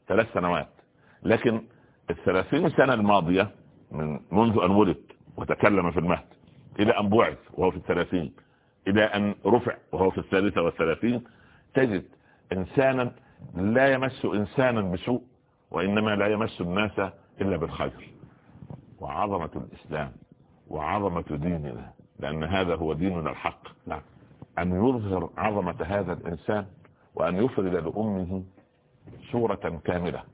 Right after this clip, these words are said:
Speaker 1: ما أفردها لأم المؤمنين خديجة ولا عائشة ولا حفصة ولا حد من آل البيت، وهم قدوتنا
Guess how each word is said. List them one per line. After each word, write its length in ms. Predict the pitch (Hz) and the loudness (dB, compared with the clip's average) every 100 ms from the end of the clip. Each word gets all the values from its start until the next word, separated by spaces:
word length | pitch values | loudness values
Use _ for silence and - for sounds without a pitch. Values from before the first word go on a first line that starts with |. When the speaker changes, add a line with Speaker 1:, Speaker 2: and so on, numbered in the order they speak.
| _ _ _ _ _ | _ _ _ _ _
Speaker 1:
ما 260 | 101 110 - | -2 0 0
أفردها 500 | 90 113 110 101 92 | -2 0 0 0 -2
لأم 360 | 90 90 104 92 | -2 -4 -4 -4
المؤمنين 460 | 82 78 90 80 | -4 -4 -4 -4
خديجة 460 | - 71 69 60 - _ _ _ _ _ - | -4 -6 -6 -10 -16 _ _ _ _ _ -8
ولا 180 | 85 87 | -2 0
عائشة 360 | 78 - - - _ _ _ _ _ - | -2 -4 -10 -20 _ _ _ _ _ -10
ولا 200 | 78 85 | -4 -4
حفصة 360 | 80 73 - - _ _ - - | -4 -8 -10 -20 _ _ -20 -8
ولا 200 | 82 87 | -2 0
حد 280 | 87 104 95 | 0 0 0
من 120 | 85 85 | -2 0
آل 120 | 87 | 0
البيت، 340 | 82 80 73 - - - - | 0 -2 -4 -10 -20 -20 -8
وهم 280 | 78 92 90 - | -2 0 -2 -2
قدوتنا 640 | 87 90 120 107 107 107 | 0 2 2 2 0 -2